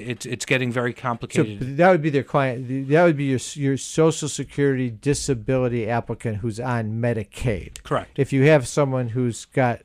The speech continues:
Speaker 2: insurance on their own, or they have, um, Medicare coverage,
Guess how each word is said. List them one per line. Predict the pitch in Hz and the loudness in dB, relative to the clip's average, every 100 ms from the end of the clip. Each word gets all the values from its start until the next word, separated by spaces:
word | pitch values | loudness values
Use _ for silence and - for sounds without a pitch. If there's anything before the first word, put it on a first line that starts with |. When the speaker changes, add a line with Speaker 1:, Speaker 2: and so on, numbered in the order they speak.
| _ _ _ _ _ | _ _ _ _ _
Speaker 2:
insurance | - 127 113 - 156 147 139 135 - - - _ | -8 -6 -6 -2 2 4 4 0 -6 -10 -12 _
on | 131 120 | -4 0
their | 117 120 | 0 0
own, | 143 139 139 135 131 127 _ _ _ _ | 2 4 4 2 -2 -6 _ _ _ _
or | - 135 131 | -2 2 2
they | 120 117 113 | 2 2 2
have, | 110 127 123 117 113 104 - | 2 2 4 2 0 -4 -16
um, | - 135 120 117 113 107 117 - - | -12 -8 -4 -4 -4 -6 -10 -8 -2
Medicare | 139 120 - 160 156 131 | 0 0 0 6 6 6
coverage, | - 113 104 104 95 - - | 2 -2 -2 -4 -6 -10 -20